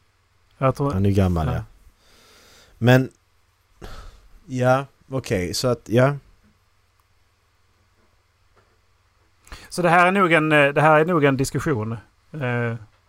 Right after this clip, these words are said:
Speaker 1: kanske blir ett specialavsnitt bara när vi dis-, sitter och diskuterar vår mock dra-, eh, vår draft eller vår mock draft.
Speaker 2: Skulle det faktiskt kunna göra. <laughs> Eh,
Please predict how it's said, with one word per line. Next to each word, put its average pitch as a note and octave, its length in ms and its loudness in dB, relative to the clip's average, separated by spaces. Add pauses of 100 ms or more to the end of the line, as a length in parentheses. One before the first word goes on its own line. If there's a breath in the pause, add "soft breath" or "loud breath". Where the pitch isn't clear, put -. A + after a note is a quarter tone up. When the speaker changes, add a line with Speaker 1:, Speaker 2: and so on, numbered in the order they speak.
(180)
Speaker 1:
kanske C#3 200 -2
blir C#3+ 120 4
ett C#3 60 2
specialavsnitt C3+ 640 0
bara C3 160 4
när B2+ 100 2
vi C3 100 2
dis-, B2+ 100 -4
sitter B2+ 280 -8
och - 20 -8
diskuterar B2 320 -2
vår B2 80 2
mock C3 260 -4
dra-, B2 220 -8
eh, C3 40 -4
vår B2+ 180 -2
draft C3 420 -6
eller B2 140 -12
vår B2+ 180 -6
mock C3+ 320 -8
draft. A2+ 300 -18 (1120)
Speaker 2:
Skulle - 280 -6
det G#2+ 60 -2
faktiskt - 240 -8
kunna G2+ 140 -6
göra. G2+ 260 -4
<laughs> - 40 -8 (1800 loud breath)
Eh, G2 520 -12